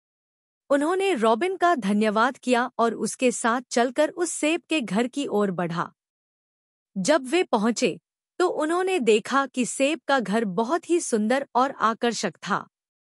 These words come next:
उसके ऊपर के पत्तियों की रोशनी में वह सेब चमक रहा था।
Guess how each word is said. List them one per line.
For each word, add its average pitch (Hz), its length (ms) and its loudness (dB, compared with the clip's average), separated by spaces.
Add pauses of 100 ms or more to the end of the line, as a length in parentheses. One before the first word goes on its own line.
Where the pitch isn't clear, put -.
(760)
उसके 370 320 2
ऊपर 320 380 0
के 339 140 0
पत्तियों 262 480 -2
की 262 160 0
रोशनी 220 460 0
में 320 220 -2 (200)
वह 330 220 2
सेब 330 320 0 (100)
चमक 269 340 0
रहा 180 260 0
था। 175 240 -4